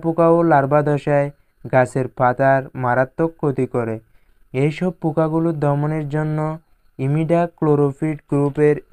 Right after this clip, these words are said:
যে কোনো কীটনাশক আপনি গাছে স্প্রে করতে পারেন, তবে এর মধ্যে অন্যতম হল কনফিডার।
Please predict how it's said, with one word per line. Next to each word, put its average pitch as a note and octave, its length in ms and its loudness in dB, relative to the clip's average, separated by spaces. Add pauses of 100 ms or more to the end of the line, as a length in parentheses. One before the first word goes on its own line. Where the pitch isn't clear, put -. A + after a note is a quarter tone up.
(120)
যে C#3 120 2 (100)
কোনো F3 180 -2 (100)
কীটনাশক C#3 680 -4 (200)
আপনি B2+ 260 -4 (200)
গাছে B2+ 360 0 (280)
স্প্রে - 240 -6 (100)
করতে C#3+ 300 -4 (100)
পারেন, A2+ 300 -2 (560)
তবে C#3+ 260 0 (300)
এর D3+ 100 2 (100)
মধ্যে D#3 380 0 (580)
অন্যতম D3+ 480 -2 (180)
হল D#3 160 -2 (240)
কনফিডার। B2 540 -2